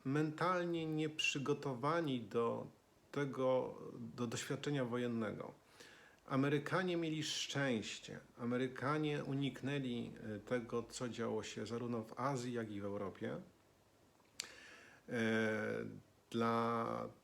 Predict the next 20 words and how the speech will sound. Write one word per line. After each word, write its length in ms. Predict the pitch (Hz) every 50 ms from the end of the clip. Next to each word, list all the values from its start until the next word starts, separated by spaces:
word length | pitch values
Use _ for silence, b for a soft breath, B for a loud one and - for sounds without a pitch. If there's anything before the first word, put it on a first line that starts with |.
| - - - - - - - - - _ - -
przeciętnych 580 | - - 131 120 - 156 175 170 151 151 117
Amerykanów, 1000 | 135 135 135 127 123 120 120 - 123 135 139 135 135 127 113 - - - - - - - 117 113 113
e, 40 | -
uderzenie 500 | 135 117 104 123 113 123 139 135 127 123
na 80 | 117
Pearl 180 | 113 127 117 113
Harbor 560 | 110 - 123 123 127 104 110 113 113 113 107
było 300 | 104 110 113 113 113 113
o 40 | 110
tyle 300 | - - 143 143 139 123
bolesne 580 | 110 117 117 113 107 101 - - - 110 101
i 60 | 98 95
trauma 400 | - - 117 123 139 131 113 104
Pearl 200 | - - 104 98
Harbor 500 | - - 113 113 110 101 107 104 104 92
była 280 | 95 110 107 104 110
o 60 | -
tyle 220 | 113 - 135 135 120
bolesna, 560 | 104 113 107 107 120 120 - - 127 120 110
że, 280 | 98 104 110 107 104